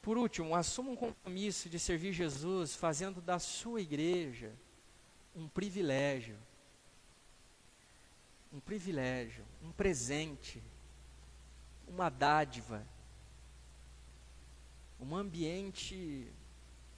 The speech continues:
onde nós encontramos pessoas, encontramos gente como a gente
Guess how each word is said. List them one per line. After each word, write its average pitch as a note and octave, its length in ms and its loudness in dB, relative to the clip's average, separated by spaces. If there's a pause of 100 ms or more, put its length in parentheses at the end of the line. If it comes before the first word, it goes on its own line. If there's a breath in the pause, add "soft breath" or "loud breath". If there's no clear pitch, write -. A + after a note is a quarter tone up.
(440)
onde D#3+ 220 -2
nós F3 180 2
encontramos E3+ 540 -4
pessoas, - 840 -2 (1800)
encontramos F3 440 -4
gente D#3+ 300 -2
como F3+ 220 -2
a D3 80 6
gente B2+ 580 -2